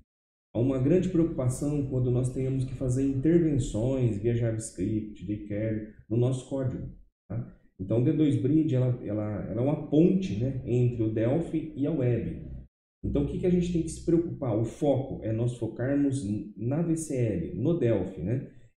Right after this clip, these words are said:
E o D dois Bridge, ela faz todo esse arranjo na web pra gente, tá? Então, mínima intervenção em, em,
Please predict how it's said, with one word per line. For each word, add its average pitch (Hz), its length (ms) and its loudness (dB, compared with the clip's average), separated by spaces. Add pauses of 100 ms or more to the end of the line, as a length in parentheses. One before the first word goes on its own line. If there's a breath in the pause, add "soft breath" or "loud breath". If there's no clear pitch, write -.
E 107 640 0
o 104 80 -2
D 139 120 2
dois 143 180 4
Bridge, 135 300 0
ela 147 240 -2
faz 135 320 -4
todo 147 180 -2
esse 147 180 -8
arranjo 143 840 0
na 135 220 -2
web 123 360 0
pra 147 140 -4
gente, 117 400 -2
tá? 110 260 -6 (220 loud breath)
Então, 131 240 -2
mínima 208 840 0
intervenção 175 1080 0
em, 131 60 0
em, 113 600 -4